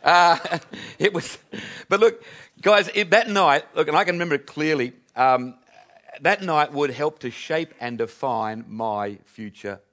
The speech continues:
life. You see, my decision to fo-, to follow Jesus began a quest to discover,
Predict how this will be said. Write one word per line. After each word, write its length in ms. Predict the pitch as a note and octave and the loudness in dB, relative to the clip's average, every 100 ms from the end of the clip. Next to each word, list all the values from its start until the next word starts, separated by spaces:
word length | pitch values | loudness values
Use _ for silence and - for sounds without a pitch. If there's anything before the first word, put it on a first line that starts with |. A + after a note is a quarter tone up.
| - | -18
life. 500 | F2+ F2 F2 - _ _ _ _ _ _ _ _ | -14 -12 -14 -18 _ _ _ _ _ _ _ _
You 80 | A2+ | -16
see, 460 | - D3 C3+ A#2 - _ _ _ _ _ _ _ _ _ - | -6 -2 -2 -4 -14 _ _ _ _ _ _ _ _ _ -10
my 240 | A#2+ F3 | -2 0
decision 580 | F#3+ - D#3+ B2 G2 G2 _ _ _ _ _ _ _ _ _ | 0 -2 -6 -8 -12 -18 _ _ _ _ _ _ _ _ _
to 100 | - | -6
fo-, 200 | C3 - _ _ _ _ _ | -6 -8 _ _ _ _ _
to 120 | - | -6
follow 280 | D3+ D#3+ C#3+ | -2 0 0
Jesus 540 | B2+ C3 B2 F#2 - _ _ _ _ _ - _ A#2 | -2 -6 -8 -12 -20 _ _ _ _ _ -20 _ -2
began 380 | D#3+ C#3 F3+ | -2 2 2
a 80 | A#3 | 2
quest 640 | G3 - A#3 - - - - _ _ _ _ _ _ _ _ _ | -2 -4 -4 -4 -8 -18 -20 _ _ _ _ _ _ _ _ _
to 100 | F#3 | -2
discover, 720 | E3 D#3+ - - G#3+ C#3 B2+ | 0 -2 -2 0 2 2 0